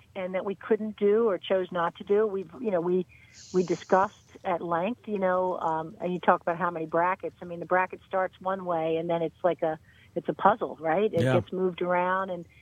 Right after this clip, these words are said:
Speaker 1: and you look at it and you say, "Wait, I do that. That's not gonna work." And, you know, you catch things too. I mean, it gets, you catch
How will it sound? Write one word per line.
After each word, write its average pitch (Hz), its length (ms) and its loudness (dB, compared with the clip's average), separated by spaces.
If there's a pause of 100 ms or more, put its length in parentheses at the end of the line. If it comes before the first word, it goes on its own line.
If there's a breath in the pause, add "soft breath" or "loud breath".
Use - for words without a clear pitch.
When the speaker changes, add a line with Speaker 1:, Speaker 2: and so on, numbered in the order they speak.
(320 soft breath)
Speaker 1:
and 185 120 -8
you 175 120 -2
look 190 240 0
at 175 240 0
it 202 80 -4
and 196 100 -6
you 185 140 -10
say, 180 80 0
"Wait, 180 140 4 (500)
I - 20 -6
do 185 160 0
that. 165 440 0 (100)
That's 170 260 -2
not 180 200 -4
gonna 175 120 -6
work." 165 460 0
And, 160 180 -4 (540 soft breath)
you 214 100 2
know, 190 200 2
you 233 180 0
catch 294 260 0 (120)
things 151 240 -6 (120)
too. 285 160 2
I 180 100 2
mean, 190 160 -8
it 190 100 -6
gets, 202 160 0 (120)
you 202 120 -12
catch 220 240 0